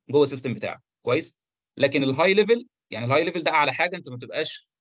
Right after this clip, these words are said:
بدل ما حد يتلخبط يفتكر ان الهاي كل ما علينا في الهاي فاحنا نزود، هاي يعني نزود، فمزودين مثلًا الديتيلز بتاعت الاستراكشر او حاجه، لا هو العكس، كل ما بتعلى كل ما الاستراكشر بيكون عام قوي و،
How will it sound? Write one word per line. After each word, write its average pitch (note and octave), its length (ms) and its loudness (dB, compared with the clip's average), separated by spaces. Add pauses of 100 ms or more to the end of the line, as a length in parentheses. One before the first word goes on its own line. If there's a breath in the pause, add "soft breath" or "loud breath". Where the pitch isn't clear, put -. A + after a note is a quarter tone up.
(220)
بدل D3+ 300 0
ما C#3+ 60 -4
حد D#3 180 -4
يتلخبط D#3 480 -2
يفتكر C#3+ 360 -6
ان C3+ 100 -2
الهاي D3+ 360 2
كل E3 240 -2
ما C#3+ 120 4
علينا D#3+ 260 0
في - 100 -12
الهاي E3 260 2
فاحنا E3 300 -4
نزود، C3+ 520 0
هاي E3 140 2
يعني C3 220 0
نزود، C3 420 0
فمزودين B2 840 -2
مثلًا C#3 400 0 (340 soft breath)
الديتيلز B2+ 480 0
بتاعت B2+ 360 0
الاستراكشر A2 720 -6
او G2+ 60 -4
حاجه، A2+ 240 -2
لا A#2+ 200 0
هو A#2+ 240 0
العكس، A#2 420 -4 (400)
كل C#3+ 200 0
ما C3 120 2
بتعلى E3 400 2
كل D3 180 -2
ما C#3 100 0
الاستراكشر B2+ 600 -4
بيكون A#2+ 340 -2
عام C#3+ 280 0
قوي E3+ 260 -4
و، C#3 360 -6